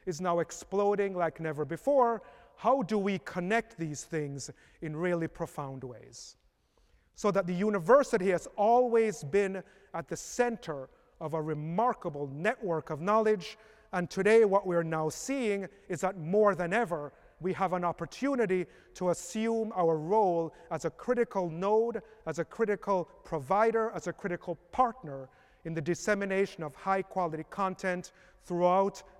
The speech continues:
um, the knowledge landscape. But it is up to us to seize this opportunity, to do it right, and to engage the world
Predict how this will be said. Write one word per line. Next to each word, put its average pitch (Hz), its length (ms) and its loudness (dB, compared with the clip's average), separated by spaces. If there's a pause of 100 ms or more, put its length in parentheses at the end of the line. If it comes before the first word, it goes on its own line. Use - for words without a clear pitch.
(200)
um, 175 160 0
the 170 80 -4
knowledge 165 400 -2
landscape. 143 600 -10 (360)
But 175 140 2
it 180 100 2
is 175 220 -2
up 190 200 -4
to 202 200 -6
us - 420 2 (280)
to 160 100 -8
seize 220 400 -2
this 185 180 -4
opportunity, 226 760 0 (340)
to 165 120 -6
do 185 300 4
it 202 100 2
right, 180 520 0 (260)
and 165 140 -6
to 165 100 -4
engage 160 520 0
the 156 80 -6
world 180 580 4